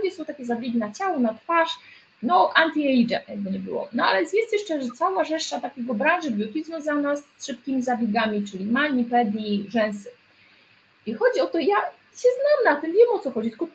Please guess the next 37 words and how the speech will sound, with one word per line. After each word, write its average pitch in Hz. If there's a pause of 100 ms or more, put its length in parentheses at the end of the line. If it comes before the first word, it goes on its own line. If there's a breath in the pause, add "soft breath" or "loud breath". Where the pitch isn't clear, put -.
(160)
te 330
mani, 349
pedi 359 (100)
w -
kwestii 349
marketingowej, 311
sprzedażo-, 269
sprzedażo-, 262
sprzedażowej 240 (100)
w 277
ogóle 359
mnie 359
nie 415
kręci. 415 (400)
Ja, 262
ja 392
tam 440
nie 466
widzę 453
w -
ogóle 427 (560)
niczego 415
do 453
roboty 330
w 185
ogóle, 185
dla 349
mnie 294
jako 285 (220)
marketingowca. 233 (880 soft breath)
I 233
chodzi 494
o 196
to, - (120)
że 381
wiesz, 247 (120)
że 285